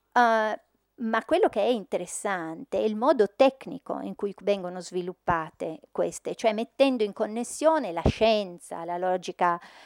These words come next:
classica e non classica, eh, cioè facendo lavorare insieme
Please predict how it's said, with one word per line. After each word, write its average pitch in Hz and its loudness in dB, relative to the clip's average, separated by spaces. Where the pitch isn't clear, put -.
classica 196 2
e 190 -4
non 185 -10
classica, 190 2
eh, 185 0
cioè 285 6
facendo 269 2
lavorare 226 4
insieme 226 -4